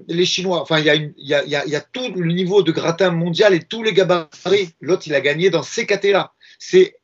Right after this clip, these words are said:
exceptionnel ce qu'il a fait de, de gagner les J O en lutte dans ces catés, parce que là, il y a vraiment tout le monde.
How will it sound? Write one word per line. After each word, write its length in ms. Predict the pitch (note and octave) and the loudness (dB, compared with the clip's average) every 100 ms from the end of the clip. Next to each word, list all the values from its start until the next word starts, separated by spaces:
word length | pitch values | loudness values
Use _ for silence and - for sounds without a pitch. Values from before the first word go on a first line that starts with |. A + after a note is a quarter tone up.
| - | -4
exceptionnel 580 | D#3+ - G3+ - F#3 D#3+ | -4 -2 -4 0 0 -2
ce 60 | - | -4
qu'il 140 | A#2+ | -6
a 60 | B2 | -4
fait 180 | D3+ | -4
de, 220 | B2+ B2 A#2 | -2 -2 0
de 120 | B2 | 0
gagner 400 | A#2+ B2+ C3+ A#2+ _ _ _ - | 0 0 -2 -4 _ _ _ -14
les 160 | C3 | -10
J 140 | B2+ C3+ | -8 -2
O 120 | D3+ | 0
en 120 | C3+ | 0
lutte 280 | D3 D#3+ - | 0 -4 -6
dans 120 | C3+ | -6
ces 160 | D3 E3 | -4 -2
catés, 240 | D#3 D3+ | -2 0
parce 160 | G3+ D3+ | 0 -2
que 80 | - | 0
là, 100 | E3+ | 2
il 40 | |
y 40 | D#3+ | 2
a 40 | |
vraiment 320 | B2 D#3 D#3+ | 0 -2 -2
tout 120 | D#3+ D#3 | -6 -6
le 40 | |
monde. 200 | D3 B2+ | -8 -10